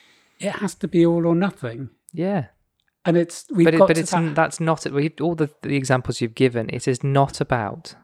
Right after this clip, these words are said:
Speaker 2: the health and safety of the individuals.
Speaker 1: No.
Speaker 2: 'Cause it can't be.
Speaker 1: No.
Speaker 2: It just can't. Those examples you've given, no matter what your view is, it can't be about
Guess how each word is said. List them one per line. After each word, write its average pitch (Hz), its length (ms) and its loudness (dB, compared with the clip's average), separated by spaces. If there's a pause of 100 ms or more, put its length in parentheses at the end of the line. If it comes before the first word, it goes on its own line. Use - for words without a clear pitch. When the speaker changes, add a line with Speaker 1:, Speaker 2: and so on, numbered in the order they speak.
(140)
Speaker 2:
the 131 100 -2
health 117 420 -6
and 117 100 -14
safety 113 640 -6
of 110 120 -14
the 117 120 -8
individuals. 117 640 -12 (180)
Speaker 1:
No. 151 220 0 (140)
Speaker 2:
'Cause 147 120 0
it - 140 -6
can't 160 420 -2
be. 104 280 -6 (100)
Speaker 1:
No. 135 200 2 (120)
Speaker 2:
It 185 80 -12
just - 160 -6
can't. 190 240 -2
Those 160 160 2
examples 151 400 -2
you've 139 120 -4
given, 131 160 0
no 139 80 0
matter 147 180 2
what 175 240 -2
your 156 160 0
view 151 240 2
is, 110 320 -4 (480)
it - 160 -18
can't 139 280 -2
be 131 120 2
about 113 480 -4